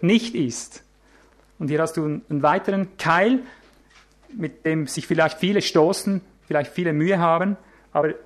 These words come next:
ich möchte es ganz bewusst immer wieder herausfordern, bis wir es sehen können. Was ist diese, dieses Erbe sicher nicht, wenn wir die Schrift anschauen? Was beinhaltet es sicher nicht?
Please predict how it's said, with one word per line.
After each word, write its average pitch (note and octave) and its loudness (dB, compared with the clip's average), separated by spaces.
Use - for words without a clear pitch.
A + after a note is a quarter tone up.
ich - -6
möchte E3+ -2
es - -10
ganz E3 -2
bewusst E3 -6
immer F3 -2
wieder F3 0
herausfordern, D#3 0
bis E3+ -4
wir F3 0
es D#3+ -6
sehen E3+ 0
können. D#3 -4
Was G#3+ 4
ist A3+ -2
diese, F#3 -2
dieses E3 -2
Erbe F#3 4
sicher A#3+ 2
nicht, A3+ 0
wenn F3 -2
wir E3+ 0
die E3+ -2
Schrift - -4
anschauen? F3+ 0
Was D3 -6
beinhaltet D#3 -2
es D3+ -6
sicher F#3+ -4
nicht? G#3 -2